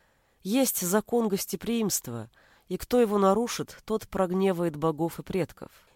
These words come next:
Милош подбивает клинья к Весе. Вот если они убегут вместе, или, не допусти Создатель, он ее обесчестит. Отец только отмахнулся. У Веськи есть голова на плечах и родная мать, чтобы за ней следила.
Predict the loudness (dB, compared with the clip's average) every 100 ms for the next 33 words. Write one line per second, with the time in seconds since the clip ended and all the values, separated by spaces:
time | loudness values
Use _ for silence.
0 | -2 4 6 4 2 -2 0 4 4 2
1 | -4 0 0 -2 0 0 0 -6 -10 -18
2 | -20 -20 -20 _ 0 0 2 0 4 4
3 | 4 2 2 2 -2 -2 -2 2 2 2
4 | -2 -6 -10 -14 -18 -4 0 4 2 0
5 | 0 2 2 0 -2 -2 0 0 2 2
6 | 2 0 -2 -2 0 0 0 0 -2 0
7 | 0 -2 -4 -12 -18 _ _ _ _ _
8 | _ _ 0 2 4 4 4 4 2 4
9 | 2 2 -2 -2 -6 -6 -10 -14 -18 _
10 | _ _ _ _ -2 2 2 2 0 -2
11 | 0 0 0 0 2 2 0 -2 -4 0
12 | 0 0 -2 0 0 2 2 0 -2 -6
13 | -8 -6 -4 -2 -2 -2 -4 -4 -4 -6
14 | -6 -10